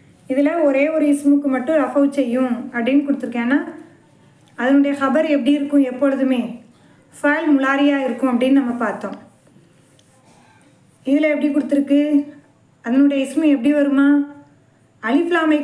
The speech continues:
கொண்டு இருக்குமா. இதுவும் ஃபால் தான். அப்படின்னா இஸ்முனா என்னது? அது, அது ஃபாயில் அப்படி சொல்றாங்க.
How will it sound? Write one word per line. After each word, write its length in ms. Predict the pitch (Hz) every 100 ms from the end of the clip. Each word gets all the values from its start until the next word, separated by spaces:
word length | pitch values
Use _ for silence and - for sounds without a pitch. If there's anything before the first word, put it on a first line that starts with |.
| 277
கொண்டு 200 | 262 320
இருக்குமா. 320 | 277 - 226 - - - _ _ _ -
இதுவும் 240 | 254 339 294
ஃபால் 260 | 254 233 247 220
தான். 160 | - - - _ _ _ _
அப்படின்னா 220 | 240 277 339 311
இஸ்முனா 300 | 311 311 320
என்னது? 200 | 320 294 269
அது, 100 | 254 269 254
அது 100 | 262 277
ஃபாயில் 460 | 254 247 277 254 233
அப்படி 160 | 214 214
சொல்றாங்க. 300 | 220 196